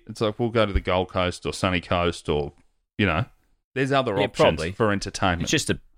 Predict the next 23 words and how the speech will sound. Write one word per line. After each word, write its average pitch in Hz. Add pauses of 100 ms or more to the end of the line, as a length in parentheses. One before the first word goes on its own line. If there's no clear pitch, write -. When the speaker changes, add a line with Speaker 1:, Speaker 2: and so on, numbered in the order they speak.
(260)
Speaker 2:
yeah, -
it's 127
just 139
a -
better 82
place 82
to -
be. 104
Mel-, 143
like 151
Melbourne, 156
like, 117 (160)
like 139
most 110
towns 95
that 87
have 92
football 95
as, 85
as 95
some 90
sort 85
of 82